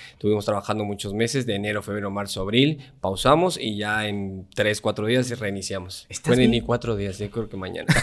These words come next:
Speaker 2: <laughs> Estás bien cabrón desde que te conozco, desde hace muchísimos años.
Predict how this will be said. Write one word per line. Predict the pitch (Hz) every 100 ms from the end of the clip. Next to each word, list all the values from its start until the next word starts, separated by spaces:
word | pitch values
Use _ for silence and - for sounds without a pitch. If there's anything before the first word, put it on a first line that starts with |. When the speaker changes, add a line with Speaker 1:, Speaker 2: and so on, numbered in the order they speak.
| 185 160 160
Speaker 2:
<laughs> | 143 - - - -
Estás | 131 185 202 -
bien | 156 170 196
cabrón | - 147 131 120 131 - - _ _ -
desde | 101 104 107 101 107
que | 101 101
te | 104
conozco, | 101 107 117 143 139
desde | 104 107
hace | 107 107
muchísimos | 98 98 101 98 117 113 120 98 110
años. | 110 127 143 -